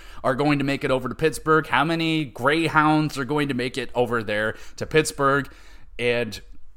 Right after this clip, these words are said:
what's he gonna, I mean, <laughs> he's got some fucking fun toys over there to play with. You got Sidney Crosby, man. Even though he's, he's older, he's still Sidney fucking Crosby. He's still amazing. So he's gonna have some fun over there.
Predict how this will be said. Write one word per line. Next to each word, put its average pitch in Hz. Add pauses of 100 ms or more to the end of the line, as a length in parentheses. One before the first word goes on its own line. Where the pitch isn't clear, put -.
(240)
what's 143
he 147
gonna, 143
I 135
mean, 139
<laughs> 113
he's -
got 214
some 190
fucking 175
fun 160
toys 175
over 143
there 120
to 117
play 175
with. 120
You 113
got 120
Sidney 147
Crosby, 151
man. 113
Even 143
though 147
he's, 131 (360)
he's 123
older, 156
he's 120
still 147
Sidney 135
fucking 117
Crosby. 127
He's 101
still 120
amazing. 113
So 98
he's 135
gonna 262
have 254
some 220
fun 175
over 170
there. 165